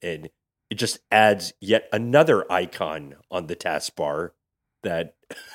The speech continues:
<laughs> that completely takes up all the real estate, you know, uh, o-, on the taskbar. So it's, it's, great. But yeah, it,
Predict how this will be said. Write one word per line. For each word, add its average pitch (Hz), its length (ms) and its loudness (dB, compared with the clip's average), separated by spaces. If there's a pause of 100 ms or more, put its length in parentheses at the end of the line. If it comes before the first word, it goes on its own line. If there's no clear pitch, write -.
(380)
<laughs> - 560 -10
that 101 180 -6
completely 107 760 -4 (220)
takes 226 240 -8
up - 140 2
all 101 120 2
the 98 100 -4
real 98 260 -2
estate, 90 460 -8 (420)
you 101 100 -6
know, 82 240 -6 (400)
uh, 82 540 -8 (100)
o-, 90 180 -8
on 90 140 -10
the 82 100 -12
taskbar. 87 840 -4 (500)
So 87 280 -10
it's, - 240 -18
it's, - 340 -16 (220)
great. 69 240 -10 (100)
But 82 320 -4
yeah, 147 200 6
it, 120 60 2